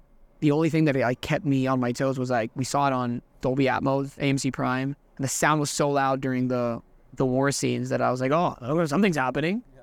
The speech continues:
Something's happening here. Cool." And even, they didn't even push any of the filmmaking, 'cause the filmmaking was so exceptionally traditional. There wasn't a single shot out there that I was like, Hmm, there was some inventiveness here. Everything was a fucking formula.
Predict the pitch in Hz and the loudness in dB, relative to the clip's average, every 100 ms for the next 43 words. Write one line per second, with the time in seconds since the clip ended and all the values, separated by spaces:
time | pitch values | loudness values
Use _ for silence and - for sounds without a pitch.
0 | - - 214 254 208 175 175 180 180 226 | -12 -2 2 4 2 0 0 0 -2 -2
1 | - - 254 277 143 - _ _ - 240 | -6 -6 0 0 -2 -6 _ _ 0 2
2 | 294 233 262 175 160 165 175 - - - | 2 4 2 2 0 -2 -6 -14 -8 -2
3 | 196 269 247 170 - 262 - 170 147 139 | 2 4 2 0 -2 -4 0 0 -2 -2
4 | 214 202 107 - - 180 180 - 254 254 | 0 0 -2 -8 -8 -4 -4 0 2 2
5 | 233 214 185 - - - - - 214 233 | 2 0 -2 -8 -10 -8 -4 0 0 0
6 | 247 175 - 175 - 202 196 - 160 - | -2 -6 -2 -2 0 0 0 0 -2 -2
7 | 135 - - _ - 277 311 233 - 254 | -4 -6 -14 _ -2 2 2 2 2 2
8 | 247 240 - 175 180 190 202 220 180 165 | 2 2 0 2 4 2 2 2 2 2
9 | 170 - _ 571 571 262 180 - - - | -2 -6 _ -6 0 0 0 -8 -20 -4
10 | 294 339 269 190 160 165 160 175 202 214 | 0 2 4 4 0 0 -2 -2 0 -2
11 | 220 - - 220 214 254 - 269 233 180 | -4 -10 -6 -4 0 0 2 2 2 2
12 | 185 - 160 - - 185 - 190 180 - | 0 -4 -10 -10 -6 -4 0 -2 -2 -4
13 | 160 151 127 110 151 | -2 0 0 -2 -8